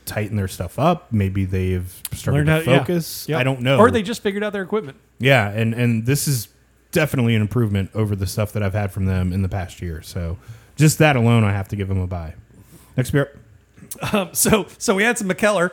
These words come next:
Speaker 2: We might as well have some Evil Twin.
Speaker 1: <laughs> Yeah, right?
Speaker 2: Right? I mean, we're gonna go there. It's funny how that worked out. We didn't mean it to work out. It just kinda worked out. Uh, so I guess Evil Twin has a couple, uh, couple more variants of the Jesus series because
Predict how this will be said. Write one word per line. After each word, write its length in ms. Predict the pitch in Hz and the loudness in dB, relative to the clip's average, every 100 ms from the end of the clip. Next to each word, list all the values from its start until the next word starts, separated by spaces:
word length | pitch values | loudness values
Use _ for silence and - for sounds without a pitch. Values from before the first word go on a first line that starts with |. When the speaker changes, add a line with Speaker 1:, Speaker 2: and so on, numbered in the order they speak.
| - - | -6 -14
Speaker 2:
We 100 | 123 | -4
might 180 | 135 202 | 0 0
as 80 | 214 | 2
well 80 | 214 | 2
have 140 | 226 | 2
some 120 | 220 | 0
Evil 200 | 294 349 | -2 -4
Twin. 300 | 196 170 113 117 | -4 -6 -6 -2
Speaker 1:
<laughs> 20 | |
Yeah, 280 | 120 180 131 | 4 4 6
right? 160 | 151 | 4
Speaker 2:
Right? 160 | 233 254 | 4 4
I 40 | |
mean, 80 | 196 | 2
we're 140 | 320 311 | 2 2
gonna 120 | 285 285 | 0 -4
go 40 | |
there. 580 | 220 165 147 143 147 147 - | -6 -6 -8 -10 -12 -14 -14
It's 120 | - | 0
funny 180 | 302 247 | 2 4
how 80 | 214 | 4
that 160 | 190 | 4
worked 180 | 180 151 | 2 2
out. 220 | 214 147 | 2 2
We 60 | 165 | 2
didn't 160 | 214 190 | 0 0
mean 120 | 254 | -2
it 80 | 156 | -2
to 60 | |
work 180 | 147 139 | -2 0
out. 160 | 147 160 | 0 0
It 40 | |
just 180 | 143 156 | -2 -4
kinda 160 | 165 151 | -2 0
worked 200 | 147 160 | -2 -2
out. 180 | 139 110 - - - - | -6 -6 -20 -20 -20 -4
Uh, 320 | 165 175 185 | 2 4 4
so 120 | 175 247 | 2 0
I 40 | |
guess 160 | 285 269 | 0 -4
Evil 200 | 294 285 | -6 -4
Twin 300 | 226 240 220 | -2 -2 -2
has 520 | 160 208 208 208 185 | -4 -4 -2 -2 -2
a 100 | 165 | -6
couple, 680 | - 208 208 190 190 180 - | -2 -4 0 0 0 0 -2
uh, 640 | 156 156 160 156 151 143 - - - | 0 2 4 2 2 0 -4 -20 -2
couple 220 | 262 262 | 0 2
more 280 | 196 208 254 | 2 2 2
variants 580 | 185 190 190 170 143 - | 2 0 2 -2 -4 -6
of 320 | - 160 143 | 0 0 0
the 180 | 160 151 | -2 -2
Jesus 400 | 120 170 180 151 | -2 -4 -4 -6
series 500 | - 202 151 147 143 | -2 -2 -2 -6 -8
because 640 | - 147 160 147 135 117 | -8 -6 -2 -2 -4 -6